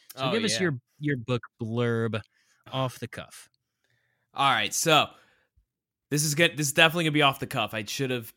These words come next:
Speaker 2: brought it up in our little chat here, so I had some,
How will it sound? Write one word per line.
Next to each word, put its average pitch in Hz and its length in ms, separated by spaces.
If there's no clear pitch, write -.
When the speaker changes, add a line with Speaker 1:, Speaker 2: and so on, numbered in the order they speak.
Speaker 2:
brought 120 280
it 113 100
up 107 200
in 107 100
our 98 280
little 110 160
chat 104 360
here, 98 200
so 104 140
I 98 100
had 98 300
some, 104 260